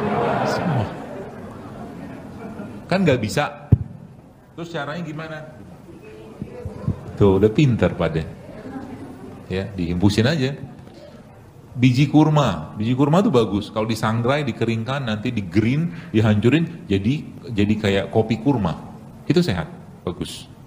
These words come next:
Ya, maka makan kurma sama bijinya.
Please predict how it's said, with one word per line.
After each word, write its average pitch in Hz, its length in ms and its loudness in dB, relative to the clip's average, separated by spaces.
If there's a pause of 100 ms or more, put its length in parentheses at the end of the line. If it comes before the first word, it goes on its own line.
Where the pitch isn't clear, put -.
(680)
Ya, - 240 -6
maka 123 240 -2
makan 107 320 -4
kurma 101 160 0
sama 123 240 0
bijinya. 143 400 0